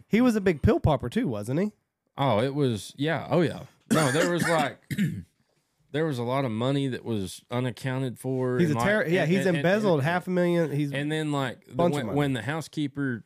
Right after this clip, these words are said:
Speaker 2: died, which they're, uh, kind of pointing that he pushed her down the stairs or the wife pushed her down the stairs, but there was some insurance policy on that particular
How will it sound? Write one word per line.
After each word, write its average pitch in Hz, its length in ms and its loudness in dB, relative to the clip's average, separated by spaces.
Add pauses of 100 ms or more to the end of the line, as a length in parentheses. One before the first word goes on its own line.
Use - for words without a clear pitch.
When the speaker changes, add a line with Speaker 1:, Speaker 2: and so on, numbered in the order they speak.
(160)
Speaker 2:
died, 117 540 -4
which 107 400 -4 (100)
they're, 110 500 -6
uh, - 20 -12 (480)
kind 117 240 -4
of 92 260 -6 (680)
pointing 123 300 -4
that - 140 -8
he 123 120 -2
pushed - 380 -6
her 117 80 -4
down 107 220 -2
the 95 60 -4
stairs 107 580 -2
or 98 160 -2
the 95 120 -6
wife 110 360 0
pushed - 300 -8
her 107 40 -10
down 104 220 -4
the 95 40 -8
stairs, 104 600 -6 (520)
but 104 180 -6
there 120 160 0
was 107 200 0
some 131 320 -2
insurance 117 460 -4
policy 107 760 -4
on 104 260 -6
that 110 260 -6
particular 101 760 -6